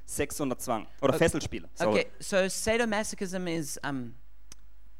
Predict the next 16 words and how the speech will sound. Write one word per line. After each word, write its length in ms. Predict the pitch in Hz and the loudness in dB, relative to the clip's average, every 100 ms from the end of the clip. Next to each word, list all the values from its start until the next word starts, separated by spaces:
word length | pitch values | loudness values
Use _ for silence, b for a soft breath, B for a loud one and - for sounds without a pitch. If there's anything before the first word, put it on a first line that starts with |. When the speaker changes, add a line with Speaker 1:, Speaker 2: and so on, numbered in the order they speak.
| - - - - 131 | -10 -10 -10 -8 0
Speaker 2:
hurting 440 | 180 214 214 202 190 | 4 4 2 0 0
or 60 | |
using 360 | 156 170 175 156 | 0 0 2 2
violence 460 | 151 143 180 185 180 | 4 4 4 2 0
against 380 | 143 160 175 160 | 0 0 0 -4
a 40 | |
person 360 | - 139 - 135 | -2 -2 -2 -4
in 100 | 127 | -4
sex. 440 | 143 175 - - | -2 -4 -4 -10
Speaker 1:
Also 160 | 123 - 131 | -8 -4 -2
Sadomaso 400 | 123 127 147 156 | 2 0 2 0
ist, 640 | 151 147 135 - - - | 2 2 2 0 -2 0
ähm, 280 | 139 127 127 | 2 4 4
eine 120 | 127 | 2
andere 200 | 127 131 | 2 2
Person 580 | - 127 - 135 127 123 | 2 2 2 2 2 -2